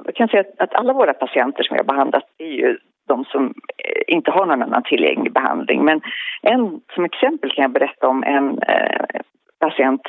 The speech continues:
i, i lymfom, en, en medelå-, man kan säga medelålders kvinna då, som hade fått återfall av sitt lymfomsjukdom flera gånger.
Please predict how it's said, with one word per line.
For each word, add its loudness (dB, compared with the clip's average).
i, -2
i 2
lymfom, 2
en, -2
en 4
medelå-, 2
man -6
kan 0
säga 0
medelålders 2
kvinna 2
då, 2
som -6
hade -2
fått -2
återfall 0
av 0
sitt -8
lymfomsjukdom -2
flera 0
gånger. 2